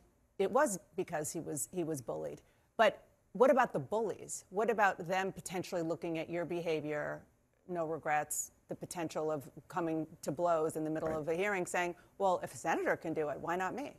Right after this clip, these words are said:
Speaker 2: The difference is, is that I was standing up to the bully. If my boys were there and they were beating on this seventeen-year-old, I guarantee you all three of my boys would have jumped in and defended this guy because that's the way I raised them.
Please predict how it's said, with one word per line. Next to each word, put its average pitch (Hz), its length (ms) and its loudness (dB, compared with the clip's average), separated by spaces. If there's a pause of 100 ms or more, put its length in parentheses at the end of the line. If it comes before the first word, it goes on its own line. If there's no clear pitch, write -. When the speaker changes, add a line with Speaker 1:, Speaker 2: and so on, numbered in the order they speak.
(100)
Speaker 2:
The 135 80 2
difference 165 420 4
is, 120 200 0
is 113 100 -2
that 113 140 4
I 120 80 10
was 123 300 0 (260)
standing 113 420 -2
up 131 280 4
to 120 100 -8
the 101 80 -4
bully. - 340 -10
If 120 160 -4
my 139 220 6
boys 135 400 0
were 120 120 0
there 127 400 0 (100)
and 113 100 -4
they 110 80 0
were 104 120 0
beating 123 300 -2
on 123 100 -2
this 117 140 -6
seventeen-year-old, 131 680 -2
I 110 100 2
guarantee 127 540 0
you 135 160 0
all 127 220 6
three 135 240 -2
of 120 60 -2
my 117 140 2
boys 120 460 0 (420)
would 127 140 2
have 98 120 0
jumped 123 360 2
in 120 100 0
and 110 120 0
defended 104 340 -2
this 92 160 -8
guy 98 160 -6
because 101 300 -4
that's 107 160 0
the 110 80 -4
way 107 80 2
I 101 40 4
raised 101 320 -2
them. - 140 -14